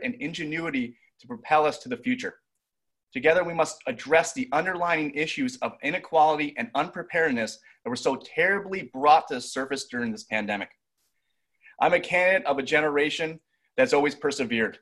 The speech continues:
As a child, I watched thousands of people die live on T V on nine eleven. I graduated, we graduated from college during one of the worst job markets, during one of the worst recessions.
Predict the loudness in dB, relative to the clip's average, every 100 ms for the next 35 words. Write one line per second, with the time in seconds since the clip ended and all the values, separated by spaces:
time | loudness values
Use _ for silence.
0 | _ _ _ -10 -6 -4 4 8 8 8
1 | 4 6 4 4 4 6 4 2 -8 -8
2 | -6 -2 4 6 6 6 6 6 4 0
3 | -2 -2 0 0 2 2 2 2 0 -4
4 | _ -14 -12 -12 -20 _ -2 0 4 4
5 | 4 2 -2 -2 -6 -8 -2 4 4 4
6 | 0 0 0 -4 -6 2 4 4 0 -2
7 | -4 -2 -2 -2 -2 -2 0 4 6 6
8 | 4 4 0 -8 -6 -4 -4 -4 -4 -6
9 | -6 2 4 4 0 -6 -12